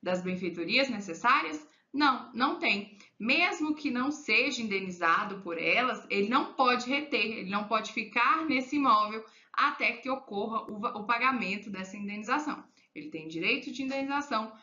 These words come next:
mas não tem direito de retenção. E as benfeitorias úteis, professora? Ele tem direito de indenização, possuidor de má-fé? Não tem direito de indenização das benfeitorias úteis, tampouco direito de retenção.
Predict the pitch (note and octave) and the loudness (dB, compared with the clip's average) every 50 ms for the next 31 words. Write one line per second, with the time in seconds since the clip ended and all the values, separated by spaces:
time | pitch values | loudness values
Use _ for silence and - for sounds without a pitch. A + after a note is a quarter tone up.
0 | _ _ _ - F#3+ G3+ G#3+ A3+ G#3+ G3+ G3+ G#3 G3 G3 G3+ - A3 G#3 G#3 G3+ | _ _ _ -4 -2 -2 0 0 -2 -2 -2 -2 -2 -2 -4 -6 -6 -6 -4 -4
1 | A#3+ A#3+ G3 D#3+ D#3 D#3+ - E3+ E3 E3 E3 E3 D#3 D#3+ F#3 A3 A3+ - F3+ D#3 | -4 -2 -2 -4 -4 -6 -8 -12 -12 -10 -8 -6 -6 -6 -6 -8 -6 -8 -8 -10
2 | - - _ _ _ _ _ _ _ _ _ _ _ _ _ _ - - B3 C#4+ | -10 -12 _ _ _ _ _ _ _ _ _ _ _ _ _ _ -12 -2 2 4
3 | D#4 D#4+ D4 C4 D#4+ E4 E4 D#4+ E4+ D#4+ D#4+ D#4 D#4 D4 D4+ D4+ D#4+ - D#4 E4+ | 4 4 4 4 4 4 4 6 4 4 4 4 2 2 2 2 2 4 4 6
4 | F4 E4+ D4 G3 - G3 F3+ F3+ - - F3+ - - F3+ F3 - F3+ F3 F3 F3+ | 6 6 4 2 0 -2 -4 -4 -6 -8 -10 -10 -10 -10 -10 -10 -8 -6 -4 -4
5 | F#3 - - B3 C4 C#4+ C#4 A3+ A3 G3 G#3 A#3 C#4+ D4+ D4+ C4+ G#3 G3+ G3+ F#3 | -4 -2 0 4 4 6 4 4 2 2 2 2 2 2 0 -2 -4 -4 -4 -4
6 | E3+ E3 E3 E3 E3 F3 F3 F#3 - D4 D4+ E4+ F4 - - F#3+ F#3+ F#3+ G3+ G3 | -4 -4 -4 -4 -4 -6 -6 -2 0 2 2 2 0 -2 -6 -10 -8 -8 -8 -6
7 | F3+ F3 E3+ E3 E3+ F3+ F3 F3+ - - B3+ C#4 D#4 D#4 - - - - - - | -4 -2 -4 -2 -2 -2 -4 -2 -2 0 0 0 0 -2 -6 -14 -18 -20 -20 -20
8 | - _ _ - B3 C#4+ D#4+ E4+ E4 D#4+ B3 A#3 G#3+ G3+ G3 F3+ F3+ E3+ F3 F#3 | -20 _ _ 2 4 4 4 4 2 0 0 2 2 0 0 0 0 -2 -2 -4
9 | E3 E3 E3 D#3+ E3 E3 D#3 D#3 - - G#3 G#3 A3 A3 G3+ G3 F#3 F#3 D#3+ E3 | -4 -4 -4 -4 -4 -6 -8 -8 -6 -2 -2 0 0 -2 -4 -8 -8 -8 -8 -8
10 | E3 F3 E3 E3 E3 D#3+ D3+ C#3+ - - - A3 A#3+ B3 A#3 B3 B3 A#3+ - - | -8 -8 -10 -8 -8 -8 -8 -8 -8 -8 -6 -6 -4 -4 -6 -6 -8 -10 -12 -18
11 | - - - _ _ - - D#4+ F4 E4+ - - A#3 A3 A3 A3+ A3+ - A#3+ G3 | -20 -20 -20 _ _ 0 2 2 2 2 0 0 2 4 4 4 2 0 -4 -6
12 | G3+ A#3+ B3 G#3+ F3+ F3 F3 - F3+ - - F#3 F3+ - F#3 G3+ A3+ A3+ - F3 | -2 -2 0 2 0 0 -2 -4 -10 -10 -8 -6 -6 -4 -4 -4 -6 -6 -6 -8
13 | - | -10